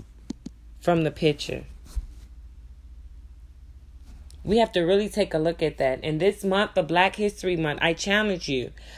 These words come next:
I've already challenged you to actually read a book by a Black author or, or about the story of a,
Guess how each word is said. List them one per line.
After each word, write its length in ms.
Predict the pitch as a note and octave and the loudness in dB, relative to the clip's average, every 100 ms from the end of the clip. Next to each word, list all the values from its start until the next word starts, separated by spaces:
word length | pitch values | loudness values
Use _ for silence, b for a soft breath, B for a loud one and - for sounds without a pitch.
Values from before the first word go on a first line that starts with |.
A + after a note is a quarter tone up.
| B | B
I've 140 | E3+ | 6
already 340 | G3 G3+ G3 G3 | 8 8 6 2
challenged 480 | G#3 A3 A#3 A#3 F#3 | 0 0 2 0 -2
you 140 | F#3+ | -4
to 320 | - G3 F3+ | -2 0 2
actually 640 | D3 F3+ - F#3+ F3+ D#3+ - B B C#3+ | 4 2 0 2 2 0 -4 B B 0
read 260 | G3+ A3 | 2 4
a 60 | F#3 | 4
book 440 | G3+ A3+ - - b b - | 6 6 4 -2 b b 4
by 160 | F3+ | 6
a 20 | D#3+ | 6
Black 320 | F#3 G#3 - | 6 4 4
author 580 | F3 G3 A3 - C#3+ C3+ - - | 2 4 2 2 0 0 -6 4
or, 180 | F3+ E3+ | 6 6
or 140 | - F3 | 6 4
about 520 | D#3+ F#3+ F#3+ - - | 6 6 6 0 -2
the 60 | E3 | -2
story 760 | - G3+ A#3 B3+ A3 E3 D3 B B - | 2 6 6 6 4 2 -2 B B 4
of 260 | F3+ E3 | 6 6
a, 240 | - D#3 | 2 -2